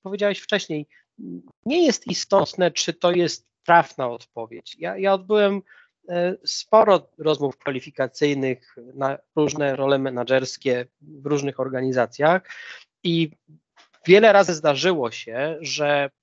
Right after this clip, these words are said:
postawiono przede mną jakiś tam problem, ja go sobie w głowie, y, na bieżąco tam rozkminiłem w duży sposób, w du-, w dużej części te problemy były, no, podobne do tego, z czym się mierzyłem w jakiejś tam przeszłości. Em,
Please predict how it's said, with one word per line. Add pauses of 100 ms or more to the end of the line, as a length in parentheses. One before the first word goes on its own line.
(160)
postawiono
przede
mną
jakiś
tam
problem,
ja
go
sobie
w
głowie, (120)
y,
na
bieżąco
tam
rozkminiłem (460)
w
duży
sposób, (300)
w
du-,
w
dużej
części
te
problemy
były,
no, (760)
podobne
do
tego,
z
czym
się
mierzyłem
w
jakiejś
tam
przeszłości. (360)
Em,